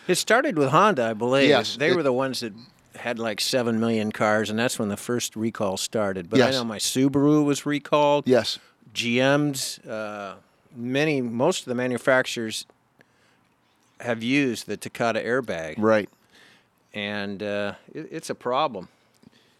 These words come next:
Speaker 2: Yeah, the, it's the National Highway Traffic and Safety Administration, of course, that we quote a lot, and, uh, you know, it's the watchdog on all this stuff, and it, it'll recall, um, it'll cost an estimated one point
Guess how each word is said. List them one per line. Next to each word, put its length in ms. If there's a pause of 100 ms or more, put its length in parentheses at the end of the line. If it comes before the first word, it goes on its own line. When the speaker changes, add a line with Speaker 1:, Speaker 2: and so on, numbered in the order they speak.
Speaker 2:
Yeah, 240
the, 220
it's 180
the 180
National 520
Highway 420
Traffic 500
and 120
Safety 360
Administration, 640
of 60
course, 300
that 100
we 200 (480)
quote 280
a 40
lot, 400
and, 380
uh, 260 (160)
you 80
know, 80
it's 140
the 100
watchdog 600
on 100
all 160
this 160
stuff, 400
and 100
it, 100 (500)
it'll 220
recall, 600
um, 340
it'll 120
cost 360
an 80
estimated 560
one 240
point 360